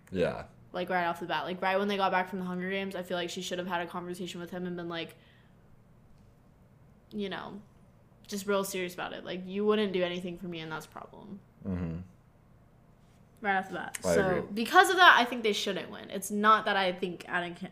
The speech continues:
Speaker 2: Anakin and Padme are, like, so much better. It's just,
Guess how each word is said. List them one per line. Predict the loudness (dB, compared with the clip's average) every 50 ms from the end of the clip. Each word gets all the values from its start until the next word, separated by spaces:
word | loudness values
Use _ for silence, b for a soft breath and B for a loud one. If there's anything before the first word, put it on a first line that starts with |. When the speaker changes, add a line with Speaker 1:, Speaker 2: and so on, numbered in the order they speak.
| -14 -10 -6
Speaker 2:
Anakin | -2 0 2 2 0 0 0 -2
and | -2 -4 -2
Padme | 0 0 0 0 0 -2
are, | -4 -4 -4 -4
like, | -6 -6 -6
so | -8 -10 -8 -6 -4 -4
much | -4 -4 -4 -4
better. | -4 -2 0 0 0 0
It's | 0 -2 -4
just, | -6 -8 -8 -10 -10 -14